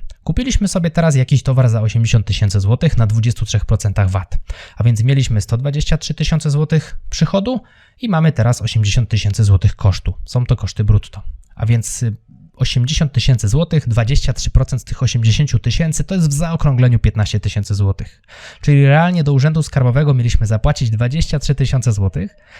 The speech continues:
Teraz kupiliśmy coś, w czym było zawarte piętnaście tysięcy złotych vatu. A więc to nie my odprowadzimy te piętnaście tysięcy złotych vatu,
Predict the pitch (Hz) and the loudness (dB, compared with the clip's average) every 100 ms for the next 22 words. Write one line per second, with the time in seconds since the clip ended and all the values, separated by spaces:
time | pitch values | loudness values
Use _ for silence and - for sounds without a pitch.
0 | - - 165 170 - - - 139 175 180 | -8 -4 -2 -4 -6 -10 -4 0 2 2
1 | 139 135 - 165 - - 143 127 156 160 | 0 0 0 0 -2 -6 -2 2 2 4
2 | 135 143 139 135 127 160 165 139 117 143 | 4 2 2 0 -2 0 0 0 -2 -2
3 | 127 113 120 120 110 104 95 - - - | -2 -2 0 2 2 2 0 -8 -12 -20
4 | - 131 151 - 160 170 196 190 - 120 | -4 0 2 2 2 2 2 2 2 2
5 | 110 113 110 - 107 107 - 107 98 101 | 2 2 2 2 0 -2 -2 -4 -2 -2
6 | 101 104 101 92 107 - 226 | 0 0 2 2 0 0 -2